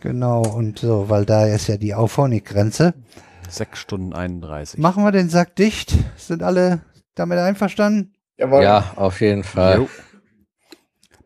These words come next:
Speaker 1: Gut, dann mache ich wieder meine klassischen Endsätze. Das war's für heute. Danke fürs Zuhören und wir hören uns bald. Ciao.
Speaker 2: Bis gleich.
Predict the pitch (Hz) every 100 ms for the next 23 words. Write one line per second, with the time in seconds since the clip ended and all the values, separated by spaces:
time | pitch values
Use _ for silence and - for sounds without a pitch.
0 | _ - 262 - - - 185 196 196 190
1 | 190 180 175 165 160 156 156 151 143 -
2 | - 185 - 170 - 143 127 - _ _
3 | _ _ _ - _ 160 139 - 151 -
4 | 151 147 - - - - - - 285 -
5 | 214 196 175 127 120 127 160 165 160 -
6 | _ _ 107 92 131 185 226 240 233 208
7 | - 165 143 135 135 143 - - 101 87
8 | - 76 78 78 110 - - 196 101 -
9 | - _ - - _ - 165 208 180 180
10 | 180 - _ _ _ _ _ _ _ _
11 | - - 139 127 131 -